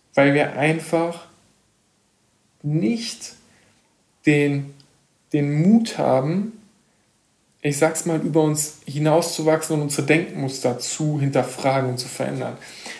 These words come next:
Agilität scheitert, weil wir auf der Stelle stehen. Agilität scheitert am Rahmen und an schlechter Führung. Und mit schlechter Führung meine ich Menschen, die andere Menschen nicht ermutigen und hochheben.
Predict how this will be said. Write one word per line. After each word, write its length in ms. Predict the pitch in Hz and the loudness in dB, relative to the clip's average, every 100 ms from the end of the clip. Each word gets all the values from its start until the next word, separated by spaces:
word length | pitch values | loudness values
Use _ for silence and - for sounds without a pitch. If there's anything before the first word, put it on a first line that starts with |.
| - | -4
Agilität 560 | 139 165 170 - 196 196 | -2 -2 -4 -2 -2 -2
scheitert, 680 | - 170 175 185 185 185 - - _ - | 0 0 0 0 -2 -2 -14 -20 _ 0
weil 220 | 139 139 | 2 4
wir 280 | 143 143 - | 2 0 -2
auf 180 | 143 - | -4 2
der 120 | 147 | 0
Stelle 340 | 143 - - | 0 -2 -2
stehen. 360 | - - - - - - _ _ _ _ _ - - | -4 -6 -8 -10 -16 -20 _ _ _ _ _ -20 -6
Agilität 520 | 143 151 170 - 202 | -2 0 -2 -2 -4
scheitert 540 | 202 - 190 185 170 - | -4 -2 -2 -2 -6 0
am 160 | 156 | 0
Rahmen 460 | 151 165 196 160 135 | 0 0 0 0 0
und 300 | 135 131 - | -2 -4 -2
an 300 | 139 139 139 - - | -2 -2 -6 -16 -12
schlechter 500 | - 165 160 - 147 | 0 2 2 2 -2
Führung. 380 | - 202 139 123 | 2 2 4 2
Und 60 | |
mit 120 | 127 | 0
schlechter 300 | - 151 - | 0 0 0
Führung 340 | - - 156 151 | -2 0 2 2
meine 200 | 143 139 | 0 0
ich 140 | 135 | -2
Menschen, 400 | 151 151 - 151 | -2 -2 -2 0
die 320 | 143 139 - - - - | 4 4 2 -16 -18 -4
andere 320 | 143 147 147 | 0 2 2
Menschen 460 | 139 143 143 - 143 | 2 0 -2 -2 -2
nicht 220 | 135 - | -2 -2
ermutigen 600 | 143 156 185 - 147 131 | 0 2 2 2 0 0
und 180 | 131 - | -2 0
hochheben. 500 | 208 - 123 - | -2 0 -4 -4